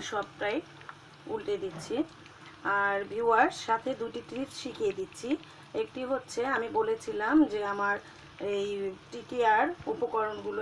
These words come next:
একটু, ডাল বাটাটা একটু পাতলা হয়ে গেছে। তো আপনাদের যদি এমন হয় যে ডিমটা মেশানোর পর একটু পাতলা মনে হচ্ছে, সেক্ষেত্রে আপনারা একটু বিস্কিটের গুঁড়া দিয়ে নেবেন, টোস্ট বিস্কিটের, মানে, যেই বিস্কুটগুলো বেশি মিষ্টি না,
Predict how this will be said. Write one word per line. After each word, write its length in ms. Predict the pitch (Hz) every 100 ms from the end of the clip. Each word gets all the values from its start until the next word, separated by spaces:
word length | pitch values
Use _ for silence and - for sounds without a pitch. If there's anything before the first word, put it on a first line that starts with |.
| 214
একটু, 200 | - 247 285 233
ডাল 120 | 208
বাটাটা 360 | 208 202 190 196 214
একটু 160 | - 220 220
পাতলা 280 | 202 202 196
হয়ে 140 | 208 190
গেছে। 280 | 185 - 269 359 - - -
তো 40 | 440 427
আপনাদের 320 | 403 480 269 269 247
যদি 140 | 466 220
এমন 140 | 214 233 262
হয় 300 | 220 202 240 277
যে 80 | 208 185
ডিমটা 260 | 208 233 214
মেশানোর 400 | 202 - 233 247 262
পর 80 | 254
একটু 140 | - - 226
পাতলা 280 | 214 226 240
মনে 140 | 208 208
হচ্ছে, 280 | 196 - 247 294 - - - -
সেক্ষেত্রে 420 | 247 262 254 277 254
আপনারা 340 | - 208 202 220 233
একটু 140 | - 220
বিস্কিটের 460 | 220 - 254 247 277 214
গুঁড়া 180 | 202 185
দিয়ে 140 | 196 185
নেবেন, 240 | 185 233 294
টোস্ট 200 | 247 226 202
বিস্কিটের, 520 | 202 - 202 - 214 320 - - - 196
মানে, 180 | 190 202 196 202 202 214 226 196
যেই 140 | 247 480
বিস্কুটগুলো 500 | 466 - - - 233 220
বেশি 200 | - - 214
মিষ্টি 300 | 226 - 240
না, 80 | 202